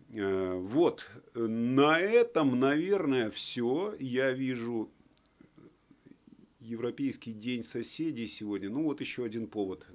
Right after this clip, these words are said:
конечно. Э, да, про хоккей. Там всё прекрасно. Э, даже собрались, кстати, вот то, что, э, Виктор Репишев говорил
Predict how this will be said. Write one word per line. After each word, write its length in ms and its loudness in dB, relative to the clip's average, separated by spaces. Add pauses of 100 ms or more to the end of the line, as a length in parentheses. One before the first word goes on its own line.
(280)
конечно. 480 -4 (720)
Э, 340 -4 (480)
да, 380 4 (560)
про 240 6
хоккей. 640 -2 (960)
Там 180 0
всё 200 -2
прекрасно. 680 0 (140)
Э, 420 -6
даже 680 2 (120)
собрались, 520 0
кстати, 380 2
вот 180 -2
то, 120 2
что, 460 -2
э, 320 -4 (320)
Виктор 640 -4
Репишев 640 -2
говорил 500 0